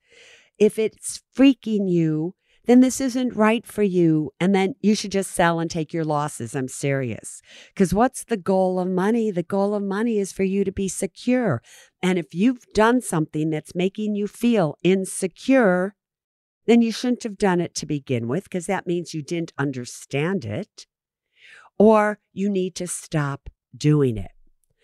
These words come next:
Now, I'm not selling. I'm not nervous about it. I understand very well what's happening here. I do,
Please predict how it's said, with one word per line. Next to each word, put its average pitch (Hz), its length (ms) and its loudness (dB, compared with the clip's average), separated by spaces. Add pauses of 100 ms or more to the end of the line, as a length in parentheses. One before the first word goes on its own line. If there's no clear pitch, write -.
(280)
Now, 156 400 2 (220)
I'm 131 240 -2
not 208 220 0
selling. 202 640 -2 (680)
I'm 143 260 0
not 208 320 0
nervous 175 460 -2
about 160 400 -2
it. - 340 -8 (760)
I 160 180 2
understand 151 640 -6
very 160 380 -4
well 147 640 -2 (180)
what's 147 260 -4
happening 156 720 -2
here. 139 580 -2 (360)
I 147 220 0 (100)
do, 185 320 2